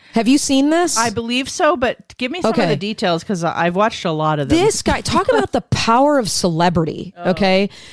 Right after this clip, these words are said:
Speaker 1: So Sir James William Vincent Savile
Speaker 2: Oh,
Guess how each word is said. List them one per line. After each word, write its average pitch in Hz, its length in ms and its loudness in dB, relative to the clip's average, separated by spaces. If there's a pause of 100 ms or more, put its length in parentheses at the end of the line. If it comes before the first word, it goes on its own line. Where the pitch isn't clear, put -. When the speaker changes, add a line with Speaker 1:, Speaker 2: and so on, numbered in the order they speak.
Speaker 1:
So 226 200 0
Sir 294 360 0
James 233 420 0
William 196 400 0
Vincent 185 560 0
Savile 185 760 0
Speaker 2:
Oh, 175 180 -14